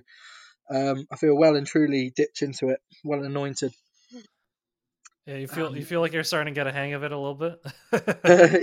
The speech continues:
Speaker 1: yeah, yeah. I mean, it's, um, it's always more fun, more challenging playing against a person. Um, and then ob-, obviously you've got the sort of timing aspect to it. But I did actually listen back to our very first podcast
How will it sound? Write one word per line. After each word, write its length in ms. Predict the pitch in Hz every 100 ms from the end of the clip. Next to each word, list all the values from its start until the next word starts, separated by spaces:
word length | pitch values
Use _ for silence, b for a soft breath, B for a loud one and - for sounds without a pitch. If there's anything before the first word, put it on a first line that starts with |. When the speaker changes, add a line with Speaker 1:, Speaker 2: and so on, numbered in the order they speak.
| -
Speaker 1:
yeah, 460 | - 170 185 170 151 -
yeah. 280 | 160 135
I 40 | 135
mean, 220 | 147 147
it's, 300 | 139 - -
um, 460 | 135 131 127 131 151
it's 160 | 156 185
always 460 | 165 151 135 - - _
more 260 | 180 165 151
fun, 280 | - 151 147
more 160 | 143
challenging 600 | 139 147 135 127 131 127 - B B -
playing 180 | 151 139
against 240 | 135 -
a 20 |
person. 540 | 120 135 131 - 123 135 b b b _ -
Um, 720 | 131 127 127 123 120 117 117 _ _ _ 131
and 140 | 135
then 100 | 135
ob-, 180 | 131 135 147
obviously 280 | 139 123 135
you've 80 | 123
got 100 | 143
the 80 | 131
sort 140 | 139
of 60 | -
timing 460 | 143 135 131 127 156
aspect 360 | 135 - 139
to 100 | -
it. 120 | 135 127
But 180 | 139 - B B B
I 80 | -
did 180 | 139 202
actually 640 | 196 - - 160 147 135 131
listen 360 | 147 - 143
back 420 | 127 151 147 - - -
to 360 | 143 135 135 -
our 180 | 131 127
very 260 | 156 147
first 380 | 135 170 156 -
podcast 840 | - 139 120 - 123 117 - - -